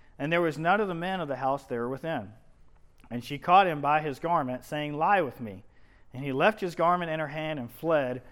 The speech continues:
and got him out. And it came to pass, when she saw that he had left his garment in her hand and was fled forth,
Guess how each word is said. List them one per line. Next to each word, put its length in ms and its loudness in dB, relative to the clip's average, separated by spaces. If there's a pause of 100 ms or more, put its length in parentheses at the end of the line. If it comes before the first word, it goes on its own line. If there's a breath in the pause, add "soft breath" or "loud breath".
(200 soft breath)
and 140 -6
got 220 6
him 100 -2
out. 240 -2 (760 soft breath)
And 120 -4
it 100 -4
came 240 0
to 100 -2
pass, 420 4
when 100 -6
she 160 -6
saw 320 4
that 140 -2
he 140 -4
had 140 -2
left 300 -2
his 140 -8
garment 340 -2
in 80 -4
her 100 -6
hand 460 -6
and 180 -10
was 220 -10
fled 320 -2
forth, 480 -4